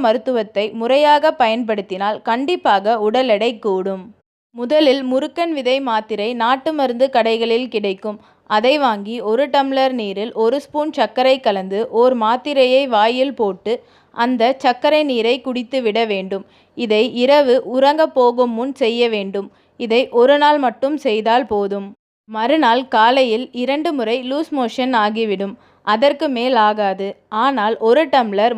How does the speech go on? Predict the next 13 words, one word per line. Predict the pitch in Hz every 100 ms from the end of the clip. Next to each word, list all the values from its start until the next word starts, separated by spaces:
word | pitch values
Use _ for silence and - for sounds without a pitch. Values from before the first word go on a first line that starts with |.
| 220
மோர் | 262 - -
குடிக்க | 233 202 240 214
வேண்டும். | 196 196 202 - _ _ _ _
குடலில் | 277 302 339 381 349
உள்ள | 254 214 233 233
பூச்சி, | 277 254 - 262 269 -
குடல் | 262 277 269
புழு | 247 220 233 -
அனைத்தும் | 233 262 269 285 285
வெளியேறிவிடும். | 220 240 240 240 240 190 196 202 _ _ _
பதினைந்து | 240 254 311 320 359 349
வயதுக்கு | 247 226 226 226 254 220
உட்பட்டவர்கள் | 208 254 226 214 190 196